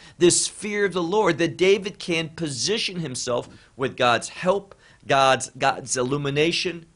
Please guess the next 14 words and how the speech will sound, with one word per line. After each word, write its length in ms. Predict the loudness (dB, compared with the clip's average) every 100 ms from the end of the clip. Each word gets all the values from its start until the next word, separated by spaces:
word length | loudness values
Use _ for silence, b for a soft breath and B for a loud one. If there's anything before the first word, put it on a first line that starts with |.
| _ _ -18
back 460 | -2 0 0 -2 -8
to 440 | -4 -4 -4 -10 -18 _ -6
God's 460 | 0 2 0 -2 -8
will. 380 | -6 -2 -2 -6 _ _ B B B
And 140 | -6 -4
he 100 | -2
says, 380 | -2 0 0 -4 _ _ _ -2
God, 400 | 2 4 4 0 -6 _
he 200 | -2 2
has 160 | 2 2
spoken 760 | -4 0 2 2 -2 -8 -8 _ -4
in 240 | 0 0
his 280 | -2 -4 -4 -10
holiness, 760 | -4 -2 0 -2 -6 -6 -8